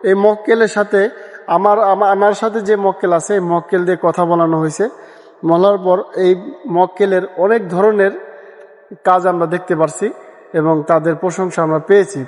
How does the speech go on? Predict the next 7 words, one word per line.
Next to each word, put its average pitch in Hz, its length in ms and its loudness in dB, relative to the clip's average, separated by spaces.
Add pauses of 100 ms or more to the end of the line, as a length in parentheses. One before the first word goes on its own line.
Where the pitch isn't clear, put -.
পেয়ে-, 185 220 2
পাওয়ার 190 360 2
পর 180 260 -2 (440)
এই 175 100 -4
কাজগুলো 180 440 0
আমরা 170 280 2 (500)
বিভিন্নভাবে 190 680 2